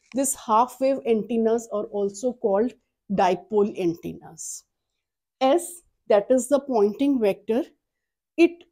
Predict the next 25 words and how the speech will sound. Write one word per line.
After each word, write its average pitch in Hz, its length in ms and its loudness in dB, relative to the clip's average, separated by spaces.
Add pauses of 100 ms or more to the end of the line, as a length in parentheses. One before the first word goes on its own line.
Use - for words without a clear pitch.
indicates 285 880 2
the 226 360 0 (500)
amount 233 600 4
of 233 300 -2
energy 202 540 2
of 202 280 -2
electromagnetic 196 880 -2
radiations 180 680 -2
produced. 170 680 -2 (380)
Since 330 340 4 (480)
they 254 260 2
are 285 180 6
in 302 220 2
outward 247 600 4
direction, 196 680 0 (300)
it 262 160 -2
shows 285 560 4 (260)
the 233 180 -2
energy 226 760 2
is 233 240 4
radiating 214 1040 4
out 226 260 2
in 285 160 4 (460)
outward 208 460 4
direction. 170 680 -6